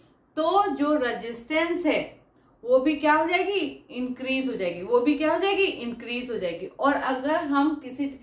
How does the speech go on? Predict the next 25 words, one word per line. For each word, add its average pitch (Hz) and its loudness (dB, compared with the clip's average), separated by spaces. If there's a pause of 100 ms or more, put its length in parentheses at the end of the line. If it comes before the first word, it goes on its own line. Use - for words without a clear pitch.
(400)
भी 294 4
conductor 254 -4
का 277 0
resistance 262 -4 (760)
जो, 214 0
अ, 226 4
जो, 254 0
अ, 247 -4
temperature 240 -4
है 311 0
उसको 285 0
क्या 269 -2
lower 269 4
रखेंगे, 339 0
तो 339 -4
उसकी 277 0
जो 311 0 (380)
resistance 262 0
है 320 4
वो 254 2
भी 269 0
क्या 262 0
होगा, 302 2 (140)
वो 453 -8
भी 415 2